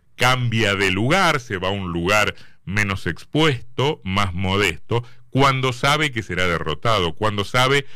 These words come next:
que está jugando una competencia cuyo, eh, desenlace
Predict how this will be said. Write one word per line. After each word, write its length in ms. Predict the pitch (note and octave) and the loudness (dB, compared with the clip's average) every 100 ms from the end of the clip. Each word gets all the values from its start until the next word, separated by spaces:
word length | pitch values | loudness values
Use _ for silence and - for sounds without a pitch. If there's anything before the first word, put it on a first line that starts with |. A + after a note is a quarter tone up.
| - - | -14 -8
que 100 | - | -2
está 280 | G#2 - B2+ | -2 0 -2
jugando 540 | A#2+ A#2 A#2+ B2 G#2 E2 | 0 0 2 2 2 -2
una 240 | E2 F2+ | -2 -2
competencia 880 | A2+ A#2 C3 A#2+ B2+ A2 A2 B2 A#2 - - - | -2 0 0 2 2 2 2 0 0 -10 -12 -2
cuyo, 580 | G#2+ F2 F#2 E2 D2 - - _ - - | -2 0 2 2 0 -4 -16 _ -20 -4
eh, 260 | F#2+ F2+ E2+ - | 2 2 2 -2
desenlace 920 | G2 G#2+ B2 A#2 G#2 G#2+ A#2 - G2+ | -2 2 2 2 2 2 0 -2 -6